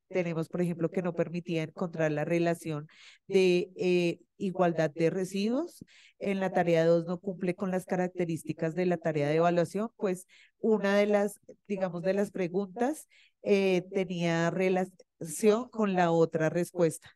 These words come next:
Entonces, eh, no cumplía eso. Y las formulaciones en sí no eran claras. En el examen final, eh, dos, eh, tenemos, eh, cosas similares.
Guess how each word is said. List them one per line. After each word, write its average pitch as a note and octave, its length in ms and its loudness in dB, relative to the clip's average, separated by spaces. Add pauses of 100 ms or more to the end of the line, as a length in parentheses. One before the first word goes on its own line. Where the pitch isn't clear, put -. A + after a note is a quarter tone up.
(140)
Entonces, D#3 560 -8
eh, D#3+ 480 -4
no E3 180 -6
cumplía E3 540 0
eso. A3 340 0 (580)
Y B3+ 300 4
las B3 200 4
formulaciones F#3+ 800 0
en F3+ 100 -2
sí E3+ 200 -4
no D3 100 -2
eran D3 180 -2
claras. C#3+ 640 -4 (260)
En F3+ 120 -2
el F#3+ 160 2
examen F3 420 0
final, G3 420 -2 (280)
eh, F3 840 0
dos, A3 460 0
eh, F3 380 0
tenemos, E3+ 600 -2
eh, E3+ 560 2 (420)
cosas F3 360 0
similares. D#3 760 -4